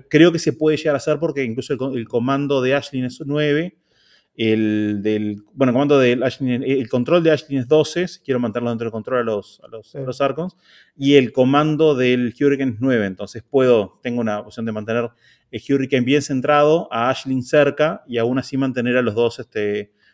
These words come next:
Speaker 1: Tamari dentro del control. O sea, se, creo que se
Speaker 2: Sí.
Speaker 1: puede hacer. Me complica un poco posicionamiento, pero posicionamiento es una cosa que a mí me cre-, es una de las cosas que yo en general siento que estoy fuerte. Entonces, no, no, no. Creo que no, no, no me da tanto miedo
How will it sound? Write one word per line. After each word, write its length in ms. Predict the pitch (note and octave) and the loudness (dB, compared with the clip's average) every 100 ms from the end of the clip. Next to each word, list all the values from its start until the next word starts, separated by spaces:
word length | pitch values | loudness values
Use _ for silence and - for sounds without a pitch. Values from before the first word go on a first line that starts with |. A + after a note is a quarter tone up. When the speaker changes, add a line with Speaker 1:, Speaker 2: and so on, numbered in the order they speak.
| _ | _
Speaker 1:
Tamari 300 | - A#2+ B2 | 2 6 6
dentro 200 | A#2+ A2 | 4 0
del 80 | G#2+ | -2
control. 460 | G#2 F#2+ G2 F#2 _ | -2 -4 -4 -6 _
O 40 | _ | _
sea, 120 | G#2 | -20
se, 120 | A#2 | -16
creo 160 | A2+ B2 | -8 -6
que 60 | |
se 100 | A#2 | -4
Speaker 2:
Sí. 60 | A#2+ | -2
Speaker 1:
puede 120 | B2 | -2
hacer. 220 | - G#2 - - _ | -2 -4 -6 -20 _
Me 180 | - B2+ | -2 2
complica 320 | B2 A#2+ C#3 | 2 2 2
un 100 | D3+ | 2
poco 200 | C#3 D3 | 2 2
posicionamiento, 460 | C#3+ B2 B2+ C3+ B2+ | 0 -2 0 0 0
pero 180 | A2+ A2 | -2 -4
posicionamiento 680 | A#2+ - A#2 C#3 C3+ D3 | -8 -8 -8 -4 -4 -4
es 100 | D#3 D3+ | -6 -6
una 80 | C#3 | -6
cosa 220 | B2+ D3+ | -6 -6
que 80 | B2 | -4
a 40 | |
mí 160 | B2+ C3+ | -2 -2
me 200 | C#3 - _ | -4 -8 _
cre-, 340 | C#3 C#3 A2 _ _ _ - | -6 -6 -10 _ _ _ -6
es 100 | C3 | -2
una 80 | |
de 40 | D3 | -2
las 40 | |
cosas 200 | D3 D#3+ B2+ | -2 -4 -6
que 40 | |
yo 120 | - | -4
en 80 | C#3+ | -4
general 480 | - B2+ B2+ C3+ C3 | -2 -2 2 2 0
siento 300 | D3 C3+ C3+ | -2 -2 -4
que 60 | A#2+ | -6
estoy 440 | _ B2 A#2+ A2+ | _ -4 -2 -4
fuerte. 520 | - - A#2+ G#2+ - G2 G#2 | -8 -2 0 0 -6 -10 -12
Entonces, 580 | G#2 _ B2 A2+ C3 | -16 _ -18 -16 -14
no, 180 | C3 A#2 | -10 -8
no, 160 | A#2+ B2 | -6 -6
no. 140 | B2 - _ _ _ _ | -6 -10 _ _ _ _
Creo 240 | C#3 C#3 | 4 6
que 80 | C#3 | 6
no, 180 | C#3 C#3 | 4 2
no, 520 | C#3+ C3+ C#3 C3+ C#3 | 2 0 0 0 2
no 120 | C#3+ D#3+ | 2 2
me 80 | |
da 120 | D#3+ D#3 | 2 0
tanto 240 | D#3 D3 | 0 2
miedo 220 | C#3 C#3+ | 2 2